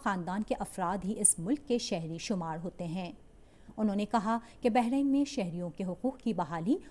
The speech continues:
اور سب کو یکساں حقوق دیے جانے کے لیے تحریک جاری رہنی چاہیے۔ انہوں نے کہا کہ ملک میں کسی بھی طرح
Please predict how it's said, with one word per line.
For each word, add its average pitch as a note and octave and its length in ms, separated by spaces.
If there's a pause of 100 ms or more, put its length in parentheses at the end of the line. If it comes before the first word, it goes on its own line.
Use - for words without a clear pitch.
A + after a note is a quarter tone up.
اور A#3+ 140
سب - 280
کو D4+ 120
یکساں C4 480
حقوق F3 440
دیے F#3 260
جانے F3 320 (100)
کے C4 80
لیے C#4+ 280 (260)
تحریک F3+ 480
جاری F3 380
رہنی E3+ 240
چاہیے۔ E3 500 (420)
انہوں D4 160
نے F4 140
کہا F4+ 200
کہ G4 100
ملک F#4+ 240
میں G4+ 120
کسی F4 260
بھی C#4+ 100
طرح B3 300